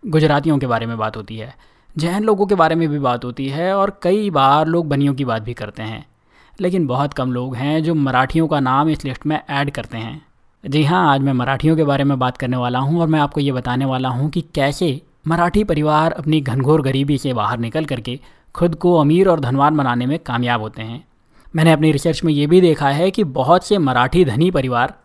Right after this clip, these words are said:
ऐसे हैं जिन्होंने घनघोर गरीबी से बाहर निकल करके खुद को अमीर बनाया है,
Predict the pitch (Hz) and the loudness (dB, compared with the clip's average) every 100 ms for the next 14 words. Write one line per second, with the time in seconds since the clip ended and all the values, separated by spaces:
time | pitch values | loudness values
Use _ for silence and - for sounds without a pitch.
0 | _ 185 180 180 220 120 120 - - - | _ -4 -2 2 2 2 -4 -10 -20 -20
1 | - 175 202 240 254 233 139 123 131 156 | -2 2 4 4 2 0 -4 -4 2 4
2 | 190 160 156 170 170 175 127 117 143 165 | 6 4 2 2 0 -2 2 2 4 2
3 | 156 151 165 160 160 147 147 120 120 117 | 0 -2 -2 -4 -4 -4 -4 -4 -6 -6
4 | 110 113 117 | -6 -6 -6